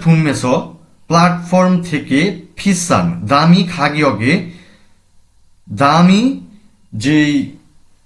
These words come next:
ব্যাপারগুলো আছে মূল্যের, দামি মূল্যের, ফিসান মানে দামি,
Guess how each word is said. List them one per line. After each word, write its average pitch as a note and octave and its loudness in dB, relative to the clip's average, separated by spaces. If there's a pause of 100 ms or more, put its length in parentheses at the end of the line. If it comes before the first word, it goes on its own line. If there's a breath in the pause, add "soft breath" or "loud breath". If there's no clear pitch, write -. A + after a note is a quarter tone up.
(420)
ব্যাপারগুলো D#3 2
আছে D#3+ 0
মূল্যের, D#3 4
দামি E3+ 4
মূল্যের, F3 6
ফিসান G#3 0
মানে D3+ 2
দামি, C#3 2